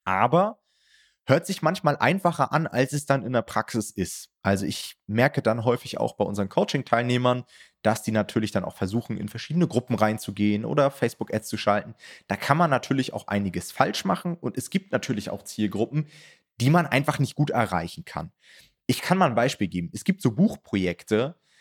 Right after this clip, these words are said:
die für einen ganz bestimmten Anlass sind. Ich muss mir jetzt irgendwas aus den Fingern ziehen. Zum Beispiel wollt ihr ein Buch extra für den Valentinstag machen oder sowas und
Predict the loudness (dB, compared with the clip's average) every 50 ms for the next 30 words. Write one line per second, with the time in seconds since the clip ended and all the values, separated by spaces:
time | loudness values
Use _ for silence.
0 | _ _ _ -18 -8 -4 0 2 4 4 4 2 0 -2 -8 -12 2 4 4 4
1 | 4 2 2 2 4 4 2 2 0 2 2 2 2 2 0 0 -2 -2 -2 -2
2 | 0 0 0 0 0 -6 -10 _ _ -4 -2 -2 0 0 -2 -4 -4 -8 -14 _
3 | _ _ _ _ _ _ 0 2 4 4 4 2 0 -2 -6 -10 -10 -10 -10 -12
4 | -16 -20 _ _ _ _ _ _ _ _ _ _ _ -6 -4 -2 -2 0 0 -2
5 | 0 0 0 0 0 0 -2 -4 -4 -2 0 0 0 0 0 -4 -8 -6 0 0
6 | 0 2 4 2 2 2 2 2 2 2 2 4 2 0 0 0 -2 -4 -6 -6
7 | -6 -4 -4 -4 -4 -4 -2 -2 -2 -2 0 0 2 2 2 2 0 0 0 2
8 | 2 0 -2 -6 -8 -8 -8 -8 -4 -4 -4 -4 -4 -6 -8 -8 -8 -12 -12 -10
9 | -8 -8 -8 -8 -8 -8 -8 -8 -8 -12 -16 -20 _ _ -20 -20 -20 -20 -20 -20
10 | _ _ _ _ 4 4 4 4 4 0 -4